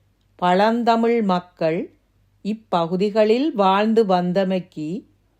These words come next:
ஆட்சி செய்து வந்தமைக்கும் பல்வேறு வரலாற்றுச் சான்றுகள் கிடைத்துள்ளன. கண்டி அரசால்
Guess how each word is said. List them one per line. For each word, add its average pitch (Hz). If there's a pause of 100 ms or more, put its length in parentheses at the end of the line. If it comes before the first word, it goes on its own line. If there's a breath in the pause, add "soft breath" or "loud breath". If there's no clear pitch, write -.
(300)
ஆட்சி 208
செய்து 240
வந்தமைக்கும் 196 (640)
பல்வேறு 269
வரலாற்றுச் 202
சான்றுகள் 185
கிடைத்துள்ளன. 170 (920)
கண்டி 196
அரசால் 180